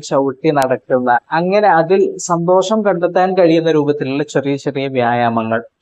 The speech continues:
ചെയ്യുക. മറ്റൊന്ന്, വിശക്കുമ്പോൾ മാത്രം ആഹരിക്കുക എന്നുള്ളതാണ്. പലപ്പോഴും ഇതൊരു വലിയ വിഷയം തന്നെയാണ്. ശരിയായ രൂപത്തിൽ റെസ്റ്റ് കിട്ടാതിരിക്കാനും ഉറക്കത്തിന് വലിയ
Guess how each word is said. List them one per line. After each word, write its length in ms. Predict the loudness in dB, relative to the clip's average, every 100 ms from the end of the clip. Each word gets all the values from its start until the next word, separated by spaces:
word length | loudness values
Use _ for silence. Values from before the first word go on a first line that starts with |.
| -4
ചെയ്യുക. 340 | -2 0 -2 -6 -8 _ _ _ _ -2
മറ്റൊന്ന്, 420 | 0 2 2 2 0 -2
വിശക്കുമ്പോൾ 760 | -4 -2 -4 -2 -2 2 2 2 0
മാത്രം 440 | 2 0 0 -2 -2 0 0
ആഹരിക്കുക 680 | 0 2 0 0 -2 -2 0 2 0
എന്നുള്ളതാണ്. 540 | -2 0 0 0 -2 -6 _ _ 0
പലപ്പോഴും 560 | 2 2 4 4 4 2 0
ഇതൊരു 280 | 2 2 0 2
വലിയ 520 | 0 0 -2 0 2 2
വിഷയം 400 | -2 -2 -2 -2 0
തന്നെയാണ്. 580 | -2 0 2 2 0 -2 -6 _ _ _ _ -2
ശരിയായ 360 | 2 4 4 4 2
രൂപത്തിൽ 420 | 2 0 0 -2 0 0
റെസ്റ്റ് 380 | 0 -4 -2 0
കിട്ടാതിരിക്കാനും 1000 | 0 0 0 2 2 0 2 0 2 -2 -6 -16 -20 -20 -6 0
ഉറക്കത്തിന് 840 | 2 2 0 2 2 4 2 2 2 2
വലിയ 420 | 2 2 2 2